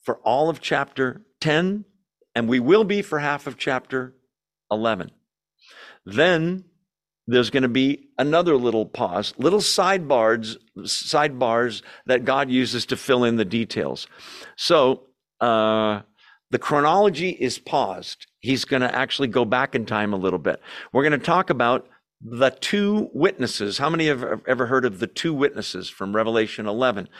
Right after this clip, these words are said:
Very mysterious figures. Some controversy as to who they are. I don't think it's that hard to figure out, but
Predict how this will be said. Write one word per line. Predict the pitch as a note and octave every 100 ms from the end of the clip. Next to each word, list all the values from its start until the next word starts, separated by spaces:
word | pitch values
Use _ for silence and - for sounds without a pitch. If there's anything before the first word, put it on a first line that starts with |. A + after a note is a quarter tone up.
| - - -
Very | C#3+ G3
mysterious | F#3+ D#3 - F3 F3 F3+ F3+ - - -
figures. | - E3 D#3 F3+ A3 G#3 - _ _ - - _ _
Some | - - G#3+
controversy | A3 F#3 F#3 F3 D3+ E3 - D3
as | C#3
to | B2+
who | C3+
they | C#3 B2+
are. | B2+ C3 C#3+ - - _ -
I | C#3+
don't | C3+
think | B2+ G#2+
it's | A2+
that | - G#2+
hard | A2 A2
to | G#2
figure | A2 G#2 G#2+
out, | C#3+ F3+ A2+
but | A2+ -